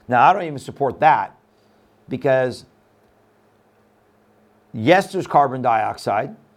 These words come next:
That's a natural function of humans. But there's multiple aspects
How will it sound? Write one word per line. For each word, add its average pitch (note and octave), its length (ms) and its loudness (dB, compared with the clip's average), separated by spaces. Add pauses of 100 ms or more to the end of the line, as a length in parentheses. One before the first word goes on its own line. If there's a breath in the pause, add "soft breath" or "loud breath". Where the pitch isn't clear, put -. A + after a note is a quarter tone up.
(340)
That's C3 260 -4
a C#3+ 100 -8
natural C#3 520 -2
function B2+ 480 -8
of A#2+ 120 -6
humans. C#3+ 460 -8 (1200)
But B2+ 140 -4
there's C3 260 -6
multiple D#3 800 -2
aspects B2+ 680 -6